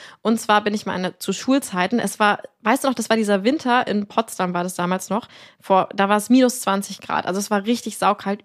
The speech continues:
übelster Schneesturm. Ich morgens zur Schule, ne, das heißt, ich stehe eh voll verschlafen, sieben Uhr morgens da.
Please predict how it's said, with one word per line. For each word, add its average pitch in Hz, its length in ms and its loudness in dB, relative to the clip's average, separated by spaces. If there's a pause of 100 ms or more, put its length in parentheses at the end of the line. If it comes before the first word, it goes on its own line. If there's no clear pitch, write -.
übelster 294 440 4
Schneesturm. 233 540 -2 (340)
Ich 269 220 0
morgens 233 560 2
zur - 160 -6
Schule, 254 400 -2
ne, 220 60 2
das 220 140 0
heißt, 226 160 -6
ich 202 80 -10
stehe - 200 -12
eh 247 180 -2
voll 226 240 -2
verschlafen, 214 420 -2
sieben 214 140 -4
Uhr 214 80 -2
morgens 202 220 -4
da. 208 160 -4